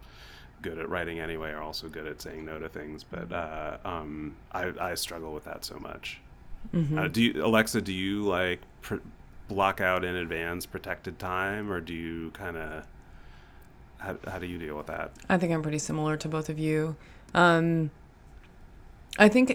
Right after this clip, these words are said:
Speaker 2: it generally, one thing that happens to work out, not because I'm good at saying no to things, is that, like, I think I like to work earlier than most people that I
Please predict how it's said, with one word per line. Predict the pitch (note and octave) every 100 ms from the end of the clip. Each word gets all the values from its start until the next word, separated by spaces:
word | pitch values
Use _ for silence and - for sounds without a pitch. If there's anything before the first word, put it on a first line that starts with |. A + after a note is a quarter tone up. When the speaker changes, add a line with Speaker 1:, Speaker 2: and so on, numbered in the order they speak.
| -
Speaker 2:
it |
generally, | F3+ F3 F#3 F3+ F3 E3 E3 - - -
one | F3+ F#3+
thing | G3
that | F3 -
happens | - F3 E3 E3 E3+ -
to | E3
work | D#3+ D3
out, | D3+ D#3 -
not | D#3 D3
because | D3 D3+
I'm | C#3+ C#3+ D3+ D3+ D3
good | D3 D#3 C#3+
at | C#3+ C#3+ - -
saying | - D#3+ D3+ D3+
no | D3 D3+
to | D3+
things, | D#3+ D#3 D#3+ D#3 - - - -
is | - E3+
that, | D#3+ C#3
like, | D3 D3 -
I | E3
think | D#3+ E3
I | E3+
like | D#3 D3
to | - D#3
work | C#3+ C#3+ C#3+ - -
earlier | - D#3 D3 D3 D3+
than | D3 D3+ D3+ D3+
most | D3 C#3+ - -
people | - D#3 D3 D3
that | C#3+
I | C3+ C#3 C3+ D3